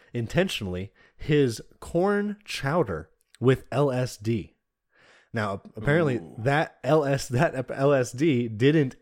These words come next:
Speaker 1: even get to James Cameron. It instead gotten, got to the rest of the crew. I don't know what day of production that that happened, but on some day,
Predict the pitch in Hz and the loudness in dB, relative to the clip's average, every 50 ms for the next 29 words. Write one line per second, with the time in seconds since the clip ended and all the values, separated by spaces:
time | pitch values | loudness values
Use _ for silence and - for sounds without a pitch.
0 | _ - 123 131 143 147 143 117 110 104 101 117 151 170 - - - - _ - | _ 0 2 2 2 2 0 -4 -4 -4 0 0 0 0 0 -4 -12 -20 _ -10
1 | - - 127 123 113 110 107 113 123 123 123 123 113 - - - 139 160 151 117 | -4 0 0 2 0 0 -2 -2 -2 -2 -2 -4 -6 -8 -8 -6 -4 -4 -2 -2
2 | 101 90 95 98 - _ - _ - - 127 131 131 127 120 117 - - 139 139 | -4 -4 -4 -6 -8 _ -20 _ -8 -4 -2 -2 0 -2 -4 -6 -2 2 2 2
3 | 135 120 110 107 123 123 123 - 123 123 120 117 - - 127 117 127 135 - - | 2 0 0 -2 -2 -2 -2 -4 -6 -8 -10 -10 -10 -6 -2 0 0 0 0 -4
4 | - - 131 120 120 113 104 107 120 127 123 - - 120 101 98 95 - - - | -6 -6 -2 0 0 0 0 2 0 0 0 -2 -6 -6 -6 -6 -8 -10 -2 2
5 | 175 170 120 87 80 - _ _ - - - - - - - - 127 151 160 151 | 4 4 4 2 0 -8 _ _ -20 -20 -20 -20 -20 -18 -6 -2 0 2 2 4
6 | 151 151 131 113 127 147 120 98 101 98 120 117 117 135 143 147 117 117 123 117 | 4 4 4 4 4 2 2 0 -4 -2 0 2 2 4 2 2 2 0 -2 -4
7 | - - 123 110 123 131 139 - - 170 165 175 196 - - _ - 113 110 117 | -4 -6 -4 0 0 -2 -2 -2 -2 -2 -2 -2 -4 -8 -8 _ -2 -2 -2 -2
8 | 123 127 104 113 135 151 147 156 180 190 202 - - - - - _ _ 135 127 | -4 -4 -4 -4 -4 -4 -2 -2 -4 -4 -4 -6 -10 -20 -20 -20 _ _ -2 -2
9 | - - 120 120 110 104 - - - 151 196 226 208 139 120 107 95 98 98 98 | 0 0 -2 -2 -2 -4 -8 -2 0 0 2 2 2 2 2 2 2 2 0 0
10 | - | -4